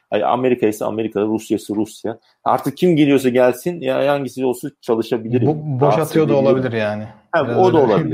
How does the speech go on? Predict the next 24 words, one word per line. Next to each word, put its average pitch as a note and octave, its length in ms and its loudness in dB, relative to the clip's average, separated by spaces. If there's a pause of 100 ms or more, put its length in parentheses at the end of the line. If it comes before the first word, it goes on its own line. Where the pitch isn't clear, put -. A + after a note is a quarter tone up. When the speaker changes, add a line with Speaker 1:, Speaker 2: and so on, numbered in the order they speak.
Speaker 2:
bir C3+ 80 -8
Speaker 1:
O B2+ 40 -6
Speaker 2:
izlenim B2 240 2
Speaker 1:
da D3+ 100 6
Speaker 2:
var. G#2+ 180 2
Speaker 1:
olabilir. F2 240 -8 (260)
O E3 140 -4
da C3+ 60 0
olabilir. G2 520 -4
O C#3 140 -6
da A#2 40 -2
olabilir. D#2+ 320 -6
Yani, G2 200 -10 (140)
e, A#2+ 80 -12
ikisi A#2+ 460 -14
de A#2+ 80 -8
mümkün G#2 360 -10
gibi G#2 220 -10
geliyor G2 320 -2
Speaker 2:
Hı C#2+ 40 -6
hı, - 140 -8
Speaker 1:
bana. - 100 -8
Speaker 2:
hı A#2 40 -6
hı. A2+ 40 -10